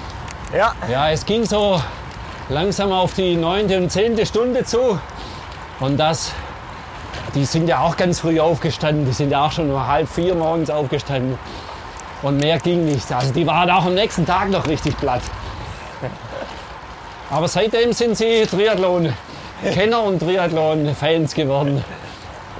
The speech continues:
Speaker 1: Sehr schön. Wie war's dann? Es ging dann die Palani Road runter. Das tut dann noch mal ein bisschen weh, weil was man steil hoch musste, muss man auch steil wieder runter.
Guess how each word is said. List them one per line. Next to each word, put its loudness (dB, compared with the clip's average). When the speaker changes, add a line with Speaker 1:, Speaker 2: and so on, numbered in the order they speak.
Speaker 1:
Sehr 0
schön. 0
Wie 0
war's 4
dann? 4
Es 0
ging 0
dann 2
die 2
Palani 2
Road 2
runter. 2
Das 0
tut -2
dann 4
noch 2
mal 4
ein 2
bisschen 0
weh, 2
weil 2
was 2
man 0
steil 4
hoch 4
musste, 0
muss 0
man -2
auch 0
steil 2
wieder 4
runter. 2